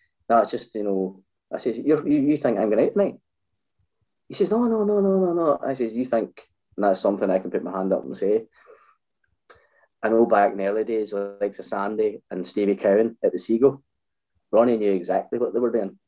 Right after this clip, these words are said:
And they were up to probably no good, but he didn't give a shit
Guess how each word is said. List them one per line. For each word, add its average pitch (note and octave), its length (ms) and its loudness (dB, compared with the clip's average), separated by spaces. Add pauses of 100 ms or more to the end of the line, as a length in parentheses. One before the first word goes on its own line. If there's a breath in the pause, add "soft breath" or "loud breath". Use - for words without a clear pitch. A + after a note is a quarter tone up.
(500)
And F#2+ 120 -4
they G2 40 0
were F#2+ 140 4
up - 160 -4
to G2+ 200 -4 (220)
probably G2 260 2
no F#2+ 160 -2
good, G2 300 0 (360)
but G#2 240 2 (400 soft breath)
he - 60 -14
didn't A2+ 240 -4
give F#2+ 140 -4
a F2 60 -8
shit B2 200 -2